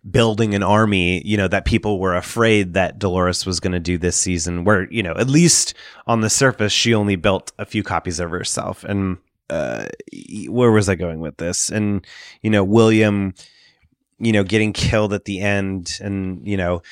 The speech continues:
so then are we gonna get Ed Harris as, like, the ma-, the truly the Man in Black, but now, like, kinda going full circle to kind of being like Yul Brynner from the original Westworld. So, and then,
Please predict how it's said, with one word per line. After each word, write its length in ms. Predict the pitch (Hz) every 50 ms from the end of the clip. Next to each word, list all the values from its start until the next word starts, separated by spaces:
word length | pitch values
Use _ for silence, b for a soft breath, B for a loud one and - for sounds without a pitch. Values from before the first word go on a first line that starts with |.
| B B B
so 200 | B - - 127
then 160 | 113 101 113 110
are 100 | 110 107
we 100 | 110 110
gonna 160 | 110 107 104
get 200 | 87 107 101 -
Ed 160 | 101 104 98
Harris 540 | 98 - - 110 107 104 101 101 - - - -
as, 540 | - 92 92 95 92 92 92 90 87 - - - B B B B B B
like, 440 | - 101 101 95 92 - - - - b b b b b b _ _ -
the 220 | 113 101 107 120
ma-, 220 | 110 107 104 92 -
the 140 | 104 110 104
truly 400 | - - - 185 180 165 151 143
the 140 | 117 120
Man 240 | 110 113 110 104 101
in 120 | 101 98 95
Black, 720 | 92 101 101 98 95 92 90 - - - - - - - - -
but 160 | 120 92 95
now, 640 | 110 113 117 113 110 104 101 101 101 101 98 92 - B B B B B B
like, 240 | 151 123 - - B B B B
kinda 280 | - 147 180 185 175 165
going 320 | 131 160 151 143 139 131
full 260 | 123 - - 131 127 117
circle 520 | - - - 135 139 135 - 120 120 107
to 640 | - - - - - 117 110 107 107 104 104 101 92
kind 280 | - - - 131 120 123
of 120 | 113 90
being 240 | 113 113 110 107 104
like 260 | 101 104 104 - -
Yul 440 | 101 110 110 113 123 120 113 113 95
Brynner 460 | - 113 123 151 151 117 92 92 92
from 300 | - - 127 113 110 110
the 140 | 101 107 104
original 460 | 104 98 123 147 143 139 123 87 78
Westworld. 580 | 78 76 76 - - - 92 85 90 95 90 - B B B B B B B
So, 500 | B - - 143 127 123 117 110 110 101
and 200 | - 123 113 110
then, 320 | 110 104 107 104 104 104